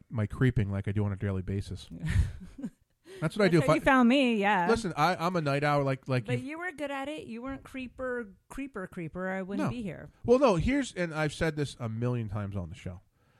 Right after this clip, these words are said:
Speaker 1: I get it. You get random emails, random whatever.
Speaker 2: Right.
Speaker 1: And I'm gonna send you an email. I'm gonna say, "Listen, I know you get a bunch of emails. All I want you, just Google me. Just
Speaker 2: Yeah.
Speaker 1: Google me. See who I've had on the show." And then once you see who I've had on the show, I'm pretty confident in the body of work that I've done. You're like, "Oh,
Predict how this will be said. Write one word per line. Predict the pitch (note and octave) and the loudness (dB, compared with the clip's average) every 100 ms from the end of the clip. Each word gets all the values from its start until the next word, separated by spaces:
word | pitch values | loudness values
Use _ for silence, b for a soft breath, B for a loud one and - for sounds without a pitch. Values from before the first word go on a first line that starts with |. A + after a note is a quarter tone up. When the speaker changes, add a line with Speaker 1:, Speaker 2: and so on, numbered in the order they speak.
| b b C3+ | b b 2
Speaker 1:
I | G3 | 4
get | D3+ C#3+ G#2 | 4 2 2
it. | - _ _ _ | -6 _ _ _
You | B2+ C3 | -2 0
get | C3 | -2
random | A#2+ A#2+ A#2+ A2+ | -2 -4 -4 -4
emails, | G#2 G2 F#2 F#2 - | -4 -4 -6 -8 -8
random | G#2 G2+ G2+ F#2+ | -6 -4 -6 -8
whatever. | F#2 G2 F2+ F2+ E2+ - - | -6 -6 -6 -12 -16 -20 -16
Speaker 2:
Right. | F3 E3 B B B B _ - | -14 -14 B B B B _ -2
Speaker 1:
And | D3+ | -2
I'm | G#3+ | -2
gonna | G#3 | -4
send | - G3 | -4 -2
you | E3 | 0
an | |
email. | G3 E3+ | 0 0
I'm | D3 | 0
gonna | D#3 | -2
say, | F3 | -2
"Listen, | F#3 F3+ G#2 F#2 _ - | -2 -2 -4 -10 _ -4
I | C3 | 2
know | C3+ | 4
you | E3 D#3+ | 4 4
get | D3+ | 0
a | |
bunch | B2+ B2+ - | 0 -2 -4
of | |
emails. | G#2+ F#2 E2+ G#2 - _ _ _ | -6 -6 -8 -12 -16 _ _ _
All | F#3 | 4
I | A3+ | 6
want | A3+ - | 4 0
you, | F#3+ | -4
just | F3+ | 2
Google | D#3+ C3+ G2 | 2 2 -2
me. | D#2+ _ _ _ | -10 _ _ _
Just | - F3+ | -4 -4
Speaker 2:
Yeah. | F#3 | 0
Speaker 1:
Google | G#3 G3+ | 0 0
me. | F3+ F3 E3+ b b b b | -2 -4 -6 b b b b
See | - - F3 | -12 2 6
who | G3 | 6
I've | G3 | 6
had | F#3 F#3 | 4 2
on | F3+ | 2
the | F#3 | -2
show." | - C3+ C3+ A#2+ _ | 0 2 2 -2 _
And | B2+ B2 | -4 -2
then | B2 C3 | 0 2
once | E3+ F3+ | 0 -2
you | G#3+ | -6
see | E3+ - A#3 | -6 -2 2
who | |
I've | G3+ F3 | 2 2
had | F3+ F3 | 0 0
on | E3 | -2
the | C#3 | -4
show, | - E3 | 0 2
I'm | C3+ | 2
pretty | G3 G3+ | 2 0
confident | - E3+ F3 D3+ D3 | 0 0 0 -4 -4
in | |
the | B2 | -2
body | - C#3 D#3 | 2 2 2
of | D3+ | 0
work | C3 C#3+ - | 0 -2 -2
that | B2+ | -4
I've | G#2+ - | -2 0
done. | C3+ C3 | 0 0
You're | |
like, | B2 - | -4 -6
"Oh, | C4+ A3 G#2+ | -2 -2 -2